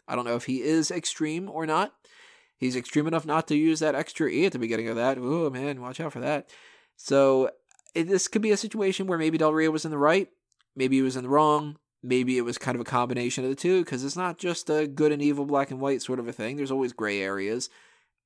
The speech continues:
More than likely, I would assume this is a situation where Alan Extreme was going beyond what he probably should have. He probably was flirting with Paige. Paige probably was just like, "Meh, I'm not really interested." Told Del Rio. Del Rio got pissed,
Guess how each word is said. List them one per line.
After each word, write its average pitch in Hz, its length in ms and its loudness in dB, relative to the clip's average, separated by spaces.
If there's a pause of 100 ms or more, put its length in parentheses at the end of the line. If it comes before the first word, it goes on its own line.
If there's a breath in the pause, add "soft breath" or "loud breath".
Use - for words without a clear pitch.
(120)
More 208 200 6
than 208 140 -2
likely, 165 320 2
I 156 80 6
would 151 100 4
assume 139 360 0
this 139 180 -2
is 135 140 -4
a 127 80 -6
situation 120 540 -2
where 107 140 -2
Alan 143 220 2
Extreme 127 680 -4 (440)
was 226 240 4
going 214 320 4
beyond 147 440 2
what 131 120 2
he 131 100 -8
probably 123 420 0
should 95 240 -4
have. 104 260 -4 (340)
He 147 140 -4
probably 170 340 6
was 165 160 2
flirting 147 360 0
with 165 140 -6
Paige. 110 440 -4 (360)
Paige 143 320 2
probably 135 800 2 (640)
was 139 220 2
just 139 240 -2
like, 123 320 0
"Meh, 147 180 -2
I'm 135 420 2
not 127 140 -2
really 123 220 0
interested." 147 580 -2 (360)
Told 139 240 2
Del 127 200 4
Rio. 185 360 4
Del 123 200 -2
Rio 120 280 0
got 104 260 -4
pissed, 196 380 0